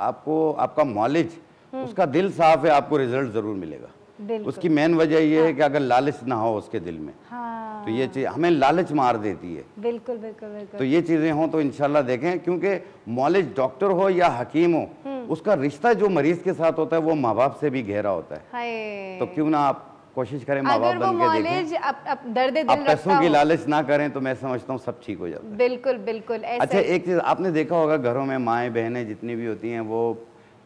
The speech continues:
Speaker 1: तेल से मसाज करती हैं,
Speaker 2: हम्म,
Speaker 1: दर्द
Speaker 2: हम्म,
Speaker 1: के लिए तेल लगाती हैं, ऑयल लगाती हैं। आप अपना pain killer अपने घर पे खुद बनाएं।
Speaker 2: कैसे?
Speaker 1: तो वो इस तरह बनाएंगे, आपने लेना है आधा पाव तिल का तेल।
Speaker 2: सही है। ये sinus में भी यूज़ होता है?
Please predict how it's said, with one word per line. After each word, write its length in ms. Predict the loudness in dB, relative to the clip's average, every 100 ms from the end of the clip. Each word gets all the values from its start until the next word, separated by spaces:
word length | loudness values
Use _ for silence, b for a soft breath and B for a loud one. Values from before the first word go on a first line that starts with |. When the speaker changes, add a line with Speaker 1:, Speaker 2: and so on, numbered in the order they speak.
| 0
Speaker 1:
तेल 200 | 2 2
से 140 | 2
मसाज 420 | 0 2 0 -2
करती 340 | -4 -8 -6 -6
हैं, 100 | -4
Speaker 2:
हम्म, 100 | 0
Speaker 1:
दर्द 180 | 0
Speaker 2:
हम्म, 100 | 0
Speaker 1:
के 80 | -4
लिए 160 | -2 -2
तेल 240 | -2 -2
लगाती 480 | -2 -2 -2 -4 -6
हैं, 60 | -4
ऑयल 240 | 0 0
लगाती 500 | 0 -2 -4 -6 -10
हैं। 160 | -12 -14 B B -2
आप 180 | 0
अपना 240 | 0 0 0
pain 280 | 2 -2 0
killer 260 | -2 -2
अपने 280 | -2 -2 -4
घर 180 | -4 -6
पे 140 | -6
खुद 220 | -8 -8
बनाएं। 340 | -8 -8 -10 -12 -20 -20 -20 -4
Speaker 2:
कैसे? 380 | -2 -2 -6 -14 -8
Speaker 1:
तो 60 |
वो 160 | 0 0
इस 200 | 0 0
तरह 160 | 2 4
बनाएंगे, 380 | 4 4 4
आपने 300 | 4 4 4
लेना 300 | 2 2 2
है 180 | 2 0 2
आधा 220 | 2 2
पाव 220 | 2 2
तिल 240 | 2 -2
का 160 | 2 2
तेल। 280 | 2 -2 -4 -14 -20 -20 _ -16 -6
Speaker 2:
सही 200 | -4 -2
है। 180 | -4 -6 -20 -20 -20 _ -20 -20 -20 -20 -20 -20 -20 -20 -20 -20 _ _ _ _ _ _ B B
ये 140 | -4 -2
sinus 400 | 0 0 -2 -2
में 120 | -2
भी 120 | 0
यूज़ 200 | 0 0
होता 220 | -2 -2 -2
है? 160 | -4